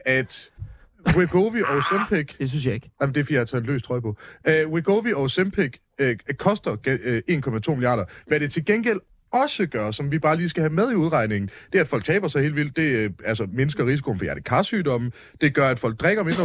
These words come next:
Speaker 1: ryger mindre, spiser mindre, og generelt set lever rigtig meget sundere. Alle undersøgelser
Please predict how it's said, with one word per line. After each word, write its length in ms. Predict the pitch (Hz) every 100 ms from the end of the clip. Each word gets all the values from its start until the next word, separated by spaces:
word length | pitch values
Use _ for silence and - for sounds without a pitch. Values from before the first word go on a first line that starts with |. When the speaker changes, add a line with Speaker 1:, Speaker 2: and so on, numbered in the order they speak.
| 131
Speaker 1:
ryger 240 | 208 175 135
mindre, 220 | 139 151
spiser 320 | - 190 160
mindre, 260 | 113 127 139
og 80 | 131
generelt 320 | 151 156 156
set 200 | 139 123
lever 240 | 131 165
rigtig 220 | 120 127 113
meget 180 | 117
sundere. 300 | 131 220 226 - -
Alle 340 | 196 233 -
undersøgelser 520 | 180 208 170 110 110